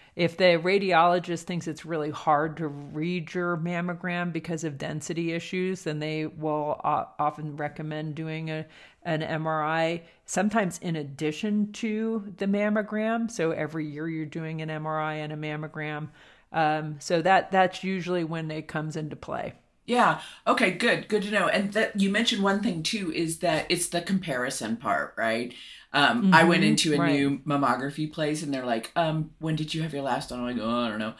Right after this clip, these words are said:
Speaker 2: And they're like, "Can we get those records?" I'm like, "Uh, I don't even remember where I got it." <laughs> Yeah, 'cause I'm,
Speaker 1: Uh-huh.
Speaker 2: I'm that, I'm that, uh, kind of conscientious about my health. And they were, like, losing their minds because they didn't have a comparison.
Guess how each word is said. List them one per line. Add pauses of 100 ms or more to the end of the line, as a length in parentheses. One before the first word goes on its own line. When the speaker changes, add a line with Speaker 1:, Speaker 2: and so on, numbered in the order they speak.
(240)
Speaker 2:
And
they're
like,
"Can
we
get
those
records?"
I'm
like,
"Uh,
I
don't
even
remember
where
I
got
it." (160)
<laughs> (400)
Yeah,
'cause
I'm,
Speaker 1:
Uh-huh.
Speaker 2:
I'm
that,
I'm
that,
uh,
kind
of
conscientious
about
my
health. (400)
And (100)
they
were,
like,
losing
their
minds
because
they
didn't
have
a
comparison.